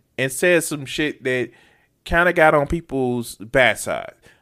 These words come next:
that actually played to bigotry that other people would actually have. And the fact is,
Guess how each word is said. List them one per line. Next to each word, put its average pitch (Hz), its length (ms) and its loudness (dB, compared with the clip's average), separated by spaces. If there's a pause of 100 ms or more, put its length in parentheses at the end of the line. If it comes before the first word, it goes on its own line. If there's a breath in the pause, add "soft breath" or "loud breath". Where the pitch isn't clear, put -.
that 131 160 4
actually 139 380 4
played 135 540 2
to 131 320 0
bigotry 120 560 -4
that 107 260 -6
other 117 220 -2
people 107 260 -12
would 104 120 -4
actually 98 340 -6
have. 92 440 -6 (1600 soft breath)
And 247 360 6
the 190 80 2
fact 180 420 4
is, 147 540 2